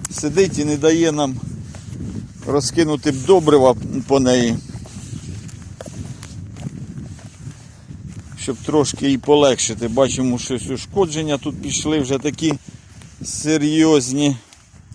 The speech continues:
Ну, не дають погоди. В нас дощі, дощі, дощі. Бачимо ось. Скоріш всього,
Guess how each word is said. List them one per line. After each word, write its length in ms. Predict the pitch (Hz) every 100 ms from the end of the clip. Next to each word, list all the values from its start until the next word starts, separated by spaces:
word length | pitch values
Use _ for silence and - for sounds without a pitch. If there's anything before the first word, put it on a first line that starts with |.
| - - - - -
Ну, 280 | 127 135 160
не 160 | 151 147
дають 320 | 151 151 123
погоди. 460 | - 120 120 110
В 60 | 117
нас 380 | 135 123 - -
дощі, 500 | 123 139 - - 180
дощі, 440 | 131 131 - -
дощі. 540 | 147 120 117 - 170 151 - - - - - - - - - -
Бачимо 480 | 131 127 120 113
ось. 260 | 107 - - - - - - - - - - - - - - - _ _ - - - - - - - -
Скоріш 500 | - - 123 120 131
всього, 520 | - 123 117 127 139